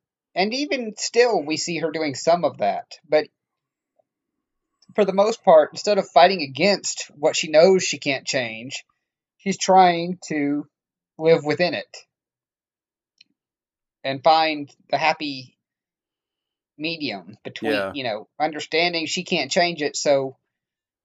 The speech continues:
Speaker 1: maybe it doesn't have to be bad.
Speaker 2: Make, make the best of it.
Speaker 1: Yeah.
Speaker 2: Uh, it's kinda like that little story she told about the, uh, you know, the woman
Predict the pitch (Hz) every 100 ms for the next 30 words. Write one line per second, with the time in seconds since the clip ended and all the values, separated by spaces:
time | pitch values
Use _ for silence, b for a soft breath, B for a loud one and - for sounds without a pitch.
0 | _ _ _ _ 135 165 202 208 202 180
1 | 208 - 131 110 87 60 - _ _ _
2 | - 117 131 139 139 139 123 151 - 101
3 | 87 85 _ _ _ _ _ _ 139 123
4 | 110 113 - 143 143 131 135 127 120 -
5 | 123 127 123 - 117 - 120 117 113 107
6 | 110 113 - 113 110 107 107 107 101 -
7 | _ _ _ _ _ _ _ - 107 104
8 | 104 113 117 113 110